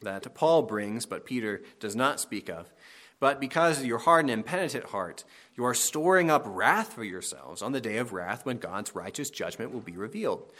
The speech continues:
See how similar these passages are to one another. Even by Peter's own words here, they interpret one another. They have to do with the permission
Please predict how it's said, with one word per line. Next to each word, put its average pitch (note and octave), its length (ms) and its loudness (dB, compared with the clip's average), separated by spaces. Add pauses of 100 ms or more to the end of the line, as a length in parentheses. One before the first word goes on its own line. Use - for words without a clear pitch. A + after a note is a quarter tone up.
(840)
See A#3 240 0
how A3 180 2
similar A3 720 4
these B2+ 240 0
passages D#3+ 560 -2
are C#3 160 6
to D#3+ 100 -6
one A#2+ 160 -2
another. F2+ 400 -6 (260)
Even F3+ 400 4
by B2+ 140 4
Peter's D#3 340 2
own F3+ 220 8
words G#2+ 280 -4
here, A2+ 340 -2
they C3 360 -2
interpret D3+ 640 2
one C3 140 0
another. D3 420 2 (360)
They C3+ 120 2
have G3 200 4
to F3+ 100 0
do B2 340 0
with G#2 180 -6
the C#3+ 80 0
permission D3 880 -2